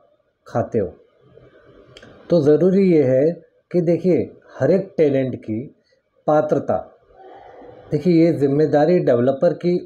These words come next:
overall नहीं है, लेकिन फिर भी आपको उनकी पात्रता, क्योंकि जब आप project लेने जाते हैं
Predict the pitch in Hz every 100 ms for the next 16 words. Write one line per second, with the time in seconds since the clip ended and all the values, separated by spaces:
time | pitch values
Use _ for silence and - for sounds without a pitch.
0 | - 135 170 175 170 147 139 170 127 120
1 | - _ _ _ _ - 143 170 190 -
2 | - _ _ - 196 202 127 95 - _
3 | _ _ _ _ _ _ _ _ _ _
4 | _ _ _ 143 160 - 165 180 175 -
5 | _ _ - 127 147 151 185 180 - 127
6 | - 131 131 120 156 147 180 180 - -
7 | 110 156 147 - 135 156 - 135 151 165
8 | 151 165 160 160 156 - 170 170